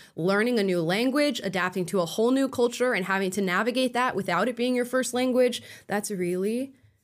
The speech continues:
interesting. And I'm glad she said, you know, I've had, you know, similar experiences with my first, uh,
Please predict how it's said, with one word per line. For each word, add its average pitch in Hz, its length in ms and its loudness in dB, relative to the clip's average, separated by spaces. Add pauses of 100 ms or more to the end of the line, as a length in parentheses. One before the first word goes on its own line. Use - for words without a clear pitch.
(220)
interesting. 294 540 0
And 190 60 2
I'm 208 80 2
glad 247 220 0
she - 100 -6
said, 226 160 -2
you 233 80 2
know, 214 140 2
I've 240 240 0
had, 220 360 0
you 226 60 -2
know, 208 80 0
similar 220 440 0
experiences 175 720 -4
with 170 140 -8
my 180 200 0
first, 180 640 -4 (440)
uh, 175 500 -2